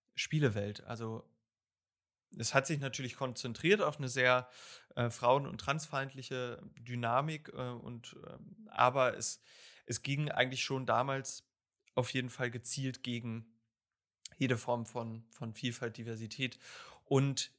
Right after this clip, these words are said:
das ist erschreckend in dem Sinne, weil natürlich das Medium Videospiel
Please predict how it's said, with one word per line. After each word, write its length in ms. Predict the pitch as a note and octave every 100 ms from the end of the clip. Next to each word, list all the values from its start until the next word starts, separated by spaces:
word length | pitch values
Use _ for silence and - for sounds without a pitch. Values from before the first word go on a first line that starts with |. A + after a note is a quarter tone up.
| _
das 360 | C#3+ C#3 - -
ist 440 | E3 F3+ - - - _ _ _ _ _ _ _ _ _ -
erschreckend 480 | C3+ - E3+ F3+ F3+
in 120 | C#3+
dem 220 | D#3 E3
Sinne, 380 | D#3 D#3+ D#3+ D#3 B2+
weil 440 | B2 B2+ C#3 C#3
natürlich 680 | C3 B2 - - D3 D3 D3+
das 340 | A#2+ - - -
Medium 580 | F#3 A#2 C3 E3+ F3 D3+
Videospiel 680 | D3+ D3+ - D3 D3 D3